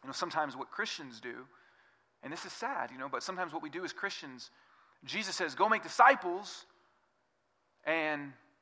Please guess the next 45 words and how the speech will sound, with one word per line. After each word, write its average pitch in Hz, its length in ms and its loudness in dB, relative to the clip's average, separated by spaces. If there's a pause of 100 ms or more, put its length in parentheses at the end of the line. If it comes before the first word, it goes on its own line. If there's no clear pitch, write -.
(1040)
we 139 100 -8
don't. 151 380 0 (760)
And 156 120 -6
what 196 120 -2
that's 196 160 0
kinda 190 300 2
like, 170 400 2
what 151 120 -4
we 185 140 -10
do 139 320 -8
is, 123 220 -12 (800)
it's - 120 -12
like 165 180 0
a, 135 360 4
you 190 60 -10
know, 170 80 -2
let's 139 180 -2
say 175 120 -4
you 151 140 -6
had 139 260 0
a 131 60 -10
kid. 139 360 -8 (960)
Some 160 160 -6
of 131 80 -8
you 123 80 -12
do, 143 240 -8
and 123 140 -8 (100)
if 135 100 -14
you 143 60 -8
have 147 160 0
a - 40 -6
child 151 380 8
and 135 80 -8
you 127 80 -14
tell 143 220 4
them, 131 240 -2 (320)
"Hey, 180 100 4
I - 20 8
want 185 180 6
you 190 80 -6
to - 20 -10
go 170 80 4
clean 180 240 -8
your 139 100 -4
room. 117 260 -6